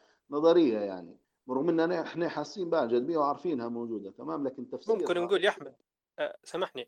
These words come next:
Speaker 2: هل
Speaker 1: نعم.
Speaker 2: ممكن نقول أن النظرية هي ب-، عبارة عن وسيلة تفسير لشيء ما؟
Speaker 1: آه، هي، هي مش وسيلة للتفسير، هي بعد ما تم التفسير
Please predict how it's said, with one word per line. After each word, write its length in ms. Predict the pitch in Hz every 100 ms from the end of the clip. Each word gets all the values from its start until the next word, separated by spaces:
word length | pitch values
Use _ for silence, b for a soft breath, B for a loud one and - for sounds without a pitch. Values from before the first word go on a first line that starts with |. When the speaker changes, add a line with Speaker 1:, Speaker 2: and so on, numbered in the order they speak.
| _
Speaker 2:
هل 120 | - 196
Speaker 1:
نعم. 80 |
Speaker 2:
ممكن 160 | 214 170
نقول 200 | 185 185
أن 100 | 156
النظرية 460 | 156 156 170 196 151
هي 160 | 156 151
ب-، 60 |
عبارة 380 | 143 147 175 160
عن 120 | 147
وسيلة 440 | 147 139 - 190 151 -
تفسير 560 | - - 190 147 - _ _ -
لشيء 400 | 139 190 165 -
ما؟ 300 | 156 156 - _ _ _ _
Speaker 1:
آه، 180 | 160 170
هي، 400 | 165 208 202 190 165
هي 200 | 208 190
مش 180 | 247 208
وسيلة 380 | 180 226 151
للتفسير، 580 | 139 139 131 - 131 110
هي 200 | 139 147
بعد 280 | 156 170 143
ما 80 | 156
تم 260 | 214 190
التفسير 640 | 143 147 139 - 180 123